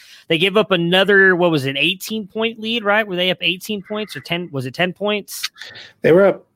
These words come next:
Speaker 2: twenty-six to ten when Trubisky came in,
Speaker 1: So
Speaker 2: so
Speaker 1: sixteen
Speaker 2: it's
Speaker 1: points.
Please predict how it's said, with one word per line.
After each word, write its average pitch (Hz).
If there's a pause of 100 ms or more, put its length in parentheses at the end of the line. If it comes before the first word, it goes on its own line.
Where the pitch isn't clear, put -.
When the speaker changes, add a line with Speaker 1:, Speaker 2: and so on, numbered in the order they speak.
(120)
Speaker 2:
twenty-six 165
to 139
ten 127
when 123
Trubisky 131
came 123
in, 120
Speaker 1:
So 120
Speaker 2:
so 123
Speaker 1:
sixteen 120
Speaker 2:
it's 127
Speaker 1:
points. -